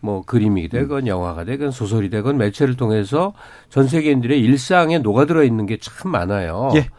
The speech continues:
Speaker 1: 근데 우리가 그걸 시작한 것 같아요.
Speaker 3: 네.
Speaker 1: 그래서, 어, 파친코도, 어, 일본을 굉장히 이제 가혹하게 묘사를 한 것임에도 불구하고
Speaker 3: 예.
Speaker 1: 전 세계에서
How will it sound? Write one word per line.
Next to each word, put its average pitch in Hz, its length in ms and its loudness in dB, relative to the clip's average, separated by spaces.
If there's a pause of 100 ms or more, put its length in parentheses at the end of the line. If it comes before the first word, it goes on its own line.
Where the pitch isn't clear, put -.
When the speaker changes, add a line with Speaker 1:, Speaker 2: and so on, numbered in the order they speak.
(220)
Speaker 1:
근데 - 140 -6
우리가 147 240 2
그걸 156 160 2
시작한 170 460 0
것 143 100 -2
같아요. 85 580 -6
Speaker 3:
네. 127 120 2
Speaker 1:
그래서, 127 360 0 (880)
어, 117 580 2
파친코도, 147 1300 0 (320)
어, 107 420 -6
일본을 135 380 0
굉장히 202 760 2
이제 117 400 -2
가혹하게 123 460 0
묘사를 110 360 -2
한 185 180 -8
것임에도 127 440 -4
불구하고 95 840 -4
Speaker 3:
예. 147 60 0
Speaker 1:
전 107 140 4
세계에서 95 800 -2